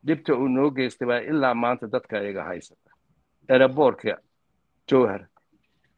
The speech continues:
ayay tuban yihiin, guryahoodii, tuulooyinka ay deganaayeen, inta dab lagu qabtay, ya,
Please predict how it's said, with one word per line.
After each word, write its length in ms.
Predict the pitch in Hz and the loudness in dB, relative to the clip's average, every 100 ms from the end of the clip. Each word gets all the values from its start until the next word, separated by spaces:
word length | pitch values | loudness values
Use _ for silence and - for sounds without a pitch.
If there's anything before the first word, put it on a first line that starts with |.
| _ | _
ayay 220 | 120 123 | -2 0
tuban 320 | 110 117 123 117 | -2 -2 -2 -2
yihiin, 200 | 101 95 | -4 -6
guryahoodii, 720 | 113 123 127 113 110 120 127 135 _ _ | -2 2 4 4 2 -4 -6 -10 _ _
tuulooyinka 560 | 123 117 127 131 113 127 | 0 4 4 4 2 0
ay 100 | 117 | 0
deganaayeen, 680 | 113 113 120 123 120 127 127 _ - | 0 2 4 4 4 2 -2 _ -2
inta 220 | 131 123 | 0 0
dab 240 | 117 165 147 | 2 2 4
lagu 240 | 127 123 - | 2 2 -2
qabtay, 380 | 98 - 131 147 _ _ _ _ | -6 -2 0 0 _ _ _ _
ya, 240 | 123 170 | 6 6